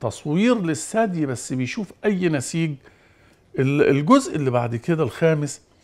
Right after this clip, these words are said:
بنقول في حالات الإصابة السابقة، لو واحدة جالها ورم وتعالجت منه، بيبقى كشف مبكر لظهور الثانويات، ممكن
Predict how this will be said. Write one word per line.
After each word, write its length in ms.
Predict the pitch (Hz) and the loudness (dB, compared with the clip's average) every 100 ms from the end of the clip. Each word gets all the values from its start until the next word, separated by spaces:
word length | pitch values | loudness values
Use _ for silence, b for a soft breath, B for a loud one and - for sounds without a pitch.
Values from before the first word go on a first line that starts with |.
| b b b b b | b b b b b
بنقول 380 | - 117 226 277 | -2 0 2 2
في 140 | - 165 | 0 -4
حالات 400 | - 139 185 185 | -2 -2 -2 -4
الإصابة 480 | 139 123 - 165 | -6 -8 -4 -4
السابقة، 500 | 127 - 110 98 - | -4 -2 0 0 0
لو 120 | 98 123 | 0 6
واحدة 300 | 165 143 131 | 6 4 2
جالها 440 | 131 123 107 - - | 2 4 2 -2 -2
ورم 440 | 107 127 123 120 | 4 6 4 0
وتعالجت 540 | 104 104 120 120 110 | 0 4 4 2 -2
منه، 340 | 127 151 196 214 b b b b - | 0 0 0 -2 b b b b -2
بيبقى 280 | 139 - | -2 0
كشف 400 | 165 233 - - | 0 0 0 -2
مبكر 720 | 180 151 135 190 - - 233 214 | 0 2 6 6 4 -2 2 2
لظهور 800 | 151 143 139 135 156 139 143 233 | 0 0 2 2 0 0 0 2
الثانويات، 840 | 196 - 202 190 190 202 208 131 | 0 2 4 6 4 6 6 6
ممكن 320 | 139 170 170 | 2 2 0